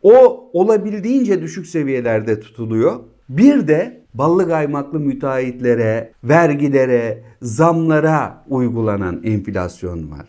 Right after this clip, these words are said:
İşte o enflasyon gerçek enflasyon. Yüzde kırklar, yüzde elliler, yüzde altmışlar, yüzde yüzler ortalamaya baktığınız zaman yüzde ellinin altında olmayan enflasyon rakamından bahsediyoruz.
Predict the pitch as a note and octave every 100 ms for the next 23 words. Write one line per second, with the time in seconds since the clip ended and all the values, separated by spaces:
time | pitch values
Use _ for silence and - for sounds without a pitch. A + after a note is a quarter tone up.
0 | - - - C4 D4 G#3+ E3 F3+ E3+ E3
1 | G3 E3 D3 C#3+ D#3 B2 G#2 G2+ F#2+ D#2+
2 | - E2 D#2+ - C#3 C3 D3+ D3 D3 B2
3 | C3+ - B2+ A#2+ A2+ C3+ - - B2+ B2+
4 | B2+ A#2+ A2 B2 C#3 D3 C#3 - C#3 -
5 | D#3 C#3 A#2+ D3+ C#3 D3+ D#3 B2 C3 B2+
6 | D3+ C3 A#2+ - - - D3 D3 D#3 D#3
7 | E3 E3+ D3+ B2 B2 B2+ A#2+ B2 B2 B2
8 | D3+ A#3 A#3 - - A2+ A#2 C3+ B2 -
9 | D3 C3+ C3 C#3 E3 C#3 B2 A#2+ C3+ D#3+
10 | - D3+ D#3 C3 B2+ D3+ C#3+ B2 A#2+ B2
11 | A#2+ B2+ A#2+ A#2 A2+ A2+ A2+ A2 A2 G#2
12 | F#2+ E2 - E2+ D#2+ C#2 - - _